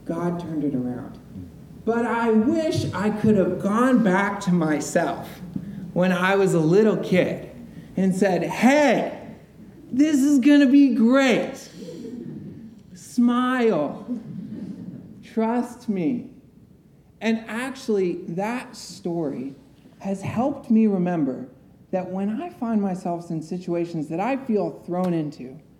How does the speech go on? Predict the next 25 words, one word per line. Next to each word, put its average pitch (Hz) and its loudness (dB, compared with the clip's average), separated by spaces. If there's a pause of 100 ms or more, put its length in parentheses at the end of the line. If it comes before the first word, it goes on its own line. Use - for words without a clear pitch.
(260)
and 170 -4
that 202 -2
I 240 -2
don't 202 0
want 160 -10
to 143 -6
be 143 -2
in, 131 -6 (640)
I 220 -6
can 220 2
remember 196 2
the 165 -2
Lord's 180 -4 (500)
faithfulness 180 -2 (440)
to 160 -8
take 208 -4
those 190 -2
moments 147 -6 (920)
and 180 -2 (140)
turn 214 6
them 175 4
into 160 0
incredible, 175 0 (360)
incredible 175 0
testimonies 143 -4